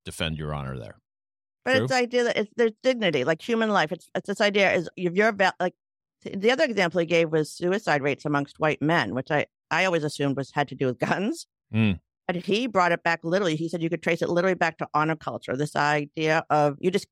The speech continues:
Speaker 2: if, if your reputation is damaged in any way, then you don't have any worth. So you have to defend it to the death. Whereas dignity culture talks about, and I always brings it back to cannabis,
Speaker 1: Mm.
Speaker 2: dignity culture, like, our human soul, just the fact that we exist,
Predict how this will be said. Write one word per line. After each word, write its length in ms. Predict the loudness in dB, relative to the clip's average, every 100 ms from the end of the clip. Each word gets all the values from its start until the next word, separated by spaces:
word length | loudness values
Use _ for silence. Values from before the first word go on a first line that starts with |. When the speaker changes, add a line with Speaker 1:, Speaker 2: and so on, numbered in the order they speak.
| -6
Speaker 2:
if, 120 | -6 -2
if 140 | 0 4
your 120 | 4
reputation 580 | 2 -2 -2 -2 0 0
is 100 | 2
damaged 380 | 2 2 0 0
in 40 |
any 180 | 0 2
way, 140 | 2
then 140 | 2 2
you 60 | 2
don't 140 | 2
have 180 | 0 0
any 120 | -2
worth. 280 | 0 0 0
So 160 | -6 -4
you 80 | -2
have 100 | -2
to 60 | -2
defend 380 | -2 0 0
it 100 | 0
to 80 | -2
the 100 | -4
death. 300 | 0 0 0 -2 _ _ _ _ 0
Whereas 340 | 2 4 0 -4
dignity 360 | -4 0 0 0
culture 340 | 0 -2 -2
talks 320 | -4 -6 -4
about, 340 | 0 2 2 0 _ _ _ _ -4
and 140 | 0
I 100 | -2 -4 _ -2
always 240 | 0 0
brings 180 | -2 -4
it 60 | -4
back 160 | -8 -8
to 60 |
cannabis, 460 | -8 -6 -6 -8 -8 -4
Speaker 1:
Mm. 220 | -4 -4 _ 0
Speaker 2:
dignity 380 | 2 4 2 0 -2
culture, 320 | 0 0 2
like, 180 | 0 0 _ -2
our 180 | 2 2
human 340 | 0 -2 0 -2
soul, 360 | 0 2 2 0
just 160 | -4
the 100 | -6
fact 300 | -2 0 0 0
that 80 |
we 80 | -2
exist, 640 | -2 0 0 0 -2 -20